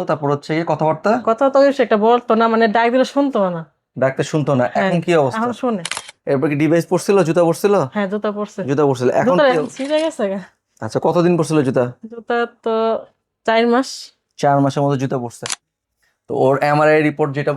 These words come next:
Speaker 1: আসছিল, যেটা ওনাকে বলা হয়েছিল, সিপির বাচ্চা অনেক বেশি সমস্যা নিয়ে আসে। এরপরে এখন আলহামদুলিল্লাহ হাঁটাটা শিখে গেছে, ডিভাইস পরতো, জুতা পরতো, ব্যায়াম করতো, ওষুধ খেত, সবকিছু মিলে নয় মাসে হাঁটাটা আলহামদুলিল্লাহ শুরু করছে। এখনো কথাটার ইমপ্রুভমেন্ট আসে নাই, তাই তো?
Speaker 2: হ্যাঁ, এমনি শুধু বাবা ডাকে, দাদা ডাকে, বউ ডাকে।
Speaker 1: বাবা দাদা ডাকে। আগে কি ডাকতো?
Speaker 2: হ্যাঁ,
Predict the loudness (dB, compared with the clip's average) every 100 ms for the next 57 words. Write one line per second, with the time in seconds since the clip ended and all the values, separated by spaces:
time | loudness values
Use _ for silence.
0 | -4 -6 -6 -6 0 0 0 0 2 2
1 | 2 2 2 0 0 0 0 0 2 2
2 | 2 0 -2 -2 -10 _ _ _ -4 0
3 | 0 -2 -6 -2 0 0 0 2 0 0
4 | 0 2 -2 0 0 0 0 0 0 0
5 | -2 -2 -2 -2 -2 -2 -2 -4 -2 -4
6 | -4 -14 -20 _ -14 -4 2 4 4 2
7 | -2 0 0 2 0 0 -2 0 0 0
8 | 0 -2 -2 -4 -4 -4 -6 -4 -4 -4
9 | -4 -4 -2 2 2 4 2 2 2 0
10 | 0 -2 -4 -20 _ -6 -2 0 0 2
11 | 2 2 2 0 0 -2 -4 -6 -6 -4
12 | -2 -2 0 2 2 2 0 0 0 -2
13 | -2 0 0 0 -4 -6 -6 -4 -4 -2
14 | 0 2 2 0 0 0 0 0 0 2
15 | 0 0 -2 -2 -2 0 2 2 4 4
16 | 2 0 -2 -6 -6 -4 -4 -2 -2 -2
17 | 0 0 0 -2